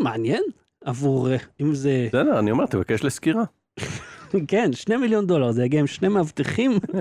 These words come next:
Speaker 1: <laughs> ואיש עם שעון, שיגיד,
Speaker 2: אתה
Speaker 1: "נו."
Speaker 2: מבין שזה עדשת מצלמה שעולה כמו, אה, דירה לא רעה ב-, ב-, ב-, בתל אביב.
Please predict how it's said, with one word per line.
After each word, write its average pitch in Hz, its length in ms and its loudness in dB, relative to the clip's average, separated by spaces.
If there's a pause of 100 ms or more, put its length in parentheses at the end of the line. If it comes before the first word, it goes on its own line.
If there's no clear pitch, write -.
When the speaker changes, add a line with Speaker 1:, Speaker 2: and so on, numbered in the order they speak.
(220)
Speaker 1:
<laughs> - 520 0
ואיש 180 460 2
עם 165 120 4
שעון, 120 500 0
שיגיד, 120 380 -2
Speaker 2:
אתה 127 80 4
Speaker 1:
"נו." 151 60 6
Speaker 2:
מבין 254 240 6
שזה - 300 0
עדשת 151 420 0
מצלמה 123 540 0 (640)
שעולה 127 440 4
כמו, 320 560 2 (560)
אה, 208 40 0
דירה 185 480 2 (380)
לא 254 320 4
רעה 320 160 2 (120)
ב-, 302 40 0 (160)
ב-, 285 60 0
ב-, 285 400 4
בתל 214 200 0
אביב. 185 320 2